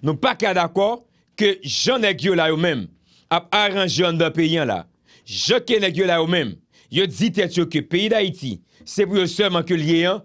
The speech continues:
fò, n di tèt nou ke men non, ayiti se pou mwen, ayiti se pou ou, ayiti se pou li, ayiti se pou yo,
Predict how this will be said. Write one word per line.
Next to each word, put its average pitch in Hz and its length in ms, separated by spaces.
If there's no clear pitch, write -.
fò, 175 120
n 180 100
di 147 100
tèt - 200
nou 147 120
ke 170 240
men 139 180
non, 147 220
ayiti 175 360
se 170 180
pou 143 140
mwen, 202 280
ayiti 170 340
se 160 200
pou 123 280
ou, 320 160
ayiti 175 320
se 165 200
pou 120 160
li, 233 160
ayiti 190 320
se 180 180
pou 139 180
yo, 220 180